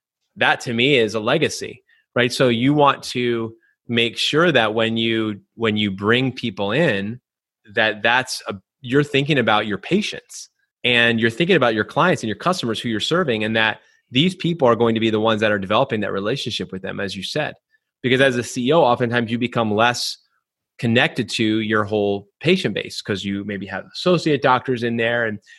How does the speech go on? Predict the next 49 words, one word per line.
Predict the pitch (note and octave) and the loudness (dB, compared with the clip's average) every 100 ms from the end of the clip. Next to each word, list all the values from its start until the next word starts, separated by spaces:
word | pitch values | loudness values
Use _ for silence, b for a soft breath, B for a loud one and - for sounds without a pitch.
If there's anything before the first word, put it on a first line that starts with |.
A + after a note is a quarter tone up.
| B - | B 0
you're | C3+ | 4
not | F#3+ - | 4 0
seeing | - A2 | -4 -4
everybody | G2 G2 F#2+ G2+ | -4 -2 -2 -4
anymore. | G2 G2 G2 - _ - | -6 -6 -6 -8 _ -2
You | A#2+ | 0
used | A#2+ G3+ A3 - | 4 4 4 -4
to, | F#2+ A2+ G2+ | -6 -6 -2
used | D3+ - | -2 2
to | B2+ | 4
know | B2 | 4
every | A#2+ A#2+ | 4 2
patient | C#3 C3 C3 | 0 0 2
by | C3 | 2
name | B2+ D3 D3+ | 2 2 0
and | A2 | 0
know | A2 | 2
all | A#2 B2+ | 4 2
the | |
stories | A#2 D3 D3+ A2+ | -2 -2 0 0
and | |
know | A#2 D3+ | 0 0
everything | F3 A2 F#2+ | -2 -4 -4
'cause | G2+ | -4
you | A#2 | -4
were | |
part | A2+ A#2 A2+ | -2 -2 -2
of | |
every | A2+ | -4
step | G#2+ B2 A#2 | -4 -4 -2
of | |
their | G#2+ | -4
journey. | G2 D3 E3+ - _ _ _ b b - | -4 -6 -8 -12 _ _ _ b b -8
And | A2 | 0
now | B2 E3 C3 | 2 4 2
you, | B2 | 2
maybe | A2 A2 | 0 0
you're, | A2 G#2+ G#2+ - _ _ _ _ _ _ | 0 -2 -2 -8 _ _ _ _ _ _
you're | A#2+ A2 | 2 4
a, | G#2+ | 2
a | A2+ | 0
degree | G#2 G2+ A2+ B2 | -4 0 2 2
or | |
two | A2+ B2+ A2+ | 2 -2 -4
of | - | 0
separation | B2 A#2 A2+ A#2+ A2+ | -2 0 -2 0 -2
away. | G2+ B2+ E3 F#2+ | -2 0 -2 -4
And | G#2 G#2+ G2+ | -8 -10 0
so | C3 A#2+ | 2 2